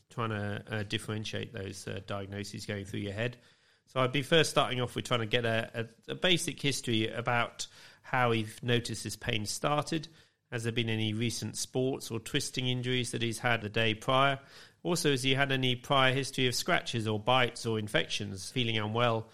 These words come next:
prior to it, uh, referring to the knee that needs to be excluded?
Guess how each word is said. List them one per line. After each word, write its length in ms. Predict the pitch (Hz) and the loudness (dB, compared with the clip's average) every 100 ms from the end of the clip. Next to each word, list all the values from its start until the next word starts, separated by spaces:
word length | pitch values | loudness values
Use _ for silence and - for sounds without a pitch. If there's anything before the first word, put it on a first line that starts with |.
| - _ - | -20 _ -4
prior 260 | 131 131 123 | 2 2 2
to 180 | 113 107 | 0 -2
it, 280 | 110 - | -4 -4
uh, 160 | 110 104 | -2 -2
referring 460 | 101 98 117 101 98 | -4 -4 -2 -2 -6
to 100 | - | -8
the 120 | 101 | -6
knee 200 | 101 101 | -4 -6
that 160 | 98 120 | -6 -6
needs 240 | 104 98 | -8 -8
to 100 | - | -8
be 260 | 104 98 92 | -6 -4 -6
excluded? 600 | - - 107 98 98 | -8 -6 -6 -6 -8